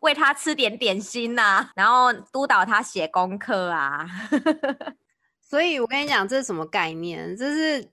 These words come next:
Speaker 2: 里面是长照中心，然后那个还有就是外面是那个托儿所，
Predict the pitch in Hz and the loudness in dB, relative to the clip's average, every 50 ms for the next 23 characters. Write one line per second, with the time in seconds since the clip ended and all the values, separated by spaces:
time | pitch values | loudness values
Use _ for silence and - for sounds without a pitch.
0 | _ _ - 226 214 202 196 214 262 285 285 269 294 285 254 - 214 190 196 208 | _ _ 0 2 2 4 4 2 0 -2 -2 -2 -4 -4 -2 -2 -2 0 2 2
1 | 226 220 214 208 - 202 190 185 185 190 196 - 185 180 180 175 170 175 202 233 | 2 2 2 0 -2 -4 -4 -4 -6 -8 -8 -8 -6 -6 -6 -6 -6 -4 -2 0
2 | 254 254 247 247 247 233 226 202 196 - - 240 220 214 185 175 175 208 208 220 | 0 0 0 0 -2 -2 -2 -2 -2 -2 -2 0 0 0 0 -2 -2 -4 -2 -2
3 | 220 214 208 214 233 262 240 220 208 208 214 214 202 196 202 - 208 208 202 202 | -2 -2 -2 0 2 2 2 2 2 0 2 0 0 0 -2 -4 -2 -2 -2 -2
4 | 196 180 175 165 - - 208 196 196 175 156 151 160 - - - 120 - | -2 -2 -4 -4 -6 -4 -4 -2 -2 0 -2 -2 -4 -6 -10 -12 -12 -10